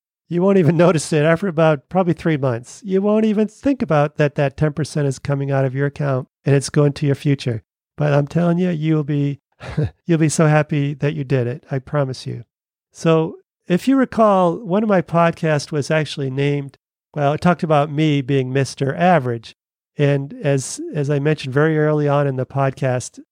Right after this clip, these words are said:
in everything I've done in life, I would consider myself a Mister Average, except for this one thing, and that would be saving for my future. And I just, I wanna tell you that, uh, if you can change that one behavior, financially speaking,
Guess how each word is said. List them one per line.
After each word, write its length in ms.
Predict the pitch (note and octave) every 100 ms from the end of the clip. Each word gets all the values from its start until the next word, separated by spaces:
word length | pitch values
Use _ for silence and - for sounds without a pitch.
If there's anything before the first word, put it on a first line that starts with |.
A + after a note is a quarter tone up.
| -
in 140 | D#3
everything 500 | F#3+ G3+ A3+ - A3
I've 160 | F3 D#3+
done 160 | F3+ F3
in 80 |
life, 400 | F3 D#3 D3+ -
I 180 | D#3+ D3
would 200 | D#3 C#3+
consider 340 | - C#3 D#3 C#3+
myself 500 | C#3 C3 D3 C#3 D3
a 60 |
Mister 300 | C3+ C3 -
Average, 420 | C#3 C#3 D3 - -
except 400 | D#3 - E3+ E3+
for 80 | A#3
this 220 | G3 -
one 160 | D3+ D3
thing, 360 | D3+ C#3 C3+
and 140 | C#3+ C3
that 160 | C3
would 140 | D3 B2
be 180 | C#3+ C3+
saving 640 | - D#3 D#3 B2+ B2+ C3+ -
for 160 | D3+
my 140 | D3 E3
future. 500 | - G3 - C3+ A#2+ _ _ _ -
And 380 | D3+ C#3 C#3 B2 _
I 100 | D3
just, 400 | C#3 D3 C#3 -
I 120 | F3+ D3
wanna 240 | D3 D3
tell 200 | - F#3
you 140 | D#3+
that, 320 | C#3 C#3+ - D3+
uh, 60 |
if 260 | D3 C#3 F3
you 80 | E3
can 140 | F3
change 260 | - F#3+ F3
that 160 | D#3
one 160 | C#3+ E3+
behavior, 640 | F#3 F#3 G3 D3+ D3 C3+
financially 580 | - D3+ D#3+ G3 - C3
speaking, 560 | - C3+ B2 B2+ B2+